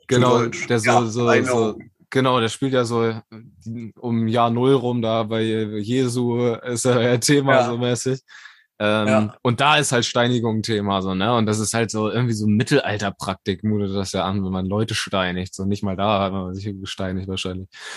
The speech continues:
Speaker 1: Aber schon wild irgendwie, ne? Aber ja, ist auf jeden Fall interessant, Digga. Gibt viele verschiedene Kulturen mit unterschiedlichen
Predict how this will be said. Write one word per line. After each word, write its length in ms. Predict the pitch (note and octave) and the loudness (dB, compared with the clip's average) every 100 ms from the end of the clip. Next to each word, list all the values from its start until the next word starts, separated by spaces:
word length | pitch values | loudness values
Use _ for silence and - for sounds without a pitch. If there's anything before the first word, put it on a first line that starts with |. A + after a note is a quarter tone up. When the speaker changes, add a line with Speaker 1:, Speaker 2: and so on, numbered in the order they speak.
| - | -6
Speaker 1:
Aber 120 | - D3 | 0 4
schon 260 | A3+ D#3+ | 6 6
wild 300 | C3 B2+ A2 | 6 4 2
irgendwie, 320 | G#2 G2 G2 | 0 -2 -2
ne? 120 | G#2 C3+ | 0 2
Aber 540 | C#3 C3 C3 B2+ A#2+ | 2 2 2 0 0
ja, 220 | G#2+ F#2 - | -2 -2 -6
ist 200 | B2 - | -2 2
auf 140 | D3+ | 2
jeden 120 | F3+ | 2
Fall 160 | E3 E3 | 2 0
interessant, 460 | F#3 F#3 - C#3+ G2+ | 0 -2 -2 -2 -4
Digga. 220 | F#2+ F#2 | -6 -6
Gibt 180 | C3+ - | -8 -2
viele 220 | E3+ D#3+ | 0 2
verschiedene 360 | D#3+ E3+ E3 | 0 2 2
Kulturen 640 | D#3 D#3 D3+ F3 E3 D#3+ D#3+ | 2 -2 -2 0 2 0 -4
mit 160 | D3+ | -6
unterschiedlichen 800 | D#3+ D3+ C#3+ C#3+ C#3+ C3+ C#3 C3 | -8 -8 -8 -8 -8 -4 -4 -4